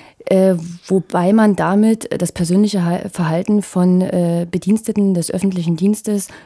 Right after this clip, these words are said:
rügen möchte. Formlos sagt ja schon ein bisschen was aus. Ähm, wir erhoffen uns dadurch einfach, dass die Vorkommnisse aufgearbeitet werden und dass die Polizisten, die überhart eingegriffen haben und, äh, sich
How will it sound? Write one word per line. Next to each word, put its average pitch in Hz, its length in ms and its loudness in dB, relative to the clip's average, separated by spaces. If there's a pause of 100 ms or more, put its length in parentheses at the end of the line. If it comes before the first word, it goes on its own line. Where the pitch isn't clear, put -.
(180)
rügen 202 340 4
möchte. 175 440 0 (440)
Formlos 220 520 2
sagt 175 220 -6
ja 185 100 -4
schon 180 140 -2
ein 180 60 0
bisschen 180 240 0
was 170 160 -4
aus. 214 360 -4 (580)
Ähm, 180 380 2
wir 214 180 4
erhoffen 202 420 0
uns 190 400 0
dadurch 180 400 0
einfach, 175 380 -4
dass - 240 -4
die 170 260 -2
Vorkommnisse 175 880 0
aufgearbeitet 208 840 -2
werden 247 440 0 (800)
und 247 320 4 (160)
dass 185 200 0
die 233 160 0
Polizisten, 226 880 0
die 180 120 -2
überhart 208 460 -2
eingegriffen 208 640 0
haben 214 300 0 (160)
und, 185 280 4
äh, 180 220 2
sich 175 360 -2